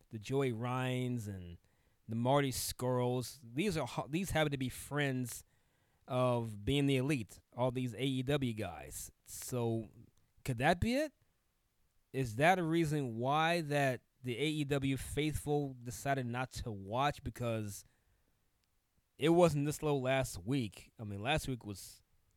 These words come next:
was huge. I mean, wow, huge. Considering last week A E W had seven hundred and seventy-two thousand views,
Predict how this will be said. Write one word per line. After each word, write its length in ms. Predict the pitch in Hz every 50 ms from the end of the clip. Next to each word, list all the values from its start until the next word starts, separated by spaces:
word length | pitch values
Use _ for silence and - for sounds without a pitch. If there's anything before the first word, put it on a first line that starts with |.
| _ _ _
was 160 | 107 104 -
huge. 540 | - - - 160 151 117 87 73 - - - 101 113
I 60 | 120
mean, 500 | 117 113 107 104 101 98 92 87 82 - - _ _ _ _ _ _ _ _ _ _ _ _ _ _ _ - - _ _ _ _ _ _ -
wow, 340 | 82 101 101 87 71 60 67 - - _
huge. 460 | - - 147 151 123 98 78 - - - - _ _ _ _ _ - - - -
Considering 520 | - 139 - - 202 214 196 180 165 151 147
last 400 | 151 151 147 143 - - - -
week 360 | 101 123 165 170 160 135 123
A 100 | 120 143
E 140 | 151 139 131
W 360 | 123 139 139 135 135 131 127
had 460 | 120 127 120 117 113 107 104 101 104 - _ _ _ _ _ _ _ _ _ _ _ _ _ _ _ -
seven 460 | - - - - 160 156 151 143 135
hundred 260 | 139 143 131 139 139
and 120 | 123 117
seventy-two 500 | - - 143 139 139 135 - - - 143
thousand 520 | - - - 139 135 139 135 123 123 117 107
views, 540 | 95 107 127 127 107 90 82 82 - -